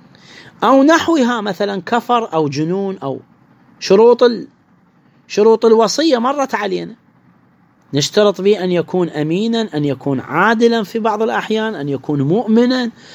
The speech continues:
<clears throat> مسلماً وعاقلاً، وهاي شروط اللي مرت علينا. ضمن ما في يده من مال الوصايا.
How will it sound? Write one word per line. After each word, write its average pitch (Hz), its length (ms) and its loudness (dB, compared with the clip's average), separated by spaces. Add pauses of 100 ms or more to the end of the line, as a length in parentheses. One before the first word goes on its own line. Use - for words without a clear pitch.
(120)
<clears throat> 320 480 2
مسلماً 254 580 0 (1800)
وعاقلاً، 220 840 0
وهاي 202 440 -6
شروط 254 360 -8
اللي 190 160 -4
مرت 175 360 -8
علينا. 143 300 -10 (3500)
ضمن 262 420 2
ما 202 220 -2
في 180 280 -6
يده 233 420 -4
من 165 220 -6
مال 190 300 -4
الوصايا. 135 720 -4